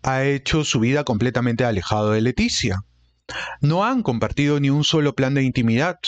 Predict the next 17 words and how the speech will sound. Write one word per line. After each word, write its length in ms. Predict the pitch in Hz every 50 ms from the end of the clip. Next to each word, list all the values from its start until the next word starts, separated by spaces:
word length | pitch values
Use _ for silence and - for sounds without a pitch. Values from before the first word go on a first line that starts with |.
| - - _ _ _ _ _ _ _ _ _ _ - - - - - -
Solo 600 | - - - 226 233 214 208 202 190 170 - -
han 240 | - 151 180 180 170
coincidido 800 | 165 - 135 139 165 185 185 - - 135 123 135 147 147 143 147
en 80 | 143
los 180 | 123 104 - -
actos 340 | 127 - - - 127 - -
institucionales. 840 | 131 - - 127 110 127 120 - 139 139 143 170 165 120 98 101 -
Esta 200 | 143 - - 208
semana, 680 | - - 165 135 147 160 170 160 151 151 165 196 240 240 - _ - - - -
en 140 | - 139 131
el 120 | 127 120 120
Mobile 520 | 123 139 147 143 143 143 143 139 139 139
World 480 | - - 131 131 131 135 139 131 123 120
Congress 640 | - 143 139 135 127 131 131 135 131 - - - -
de 160 | - 123 120
Barcelona, 680 | 104 107 104 - - 113 104 117 147 160 156 160 170 202 220 - _ _ _ _ _ - - - _ _ _ _ _ _ _ -
eh, 560 | 107 110 110 110 107 107 104 104 101 101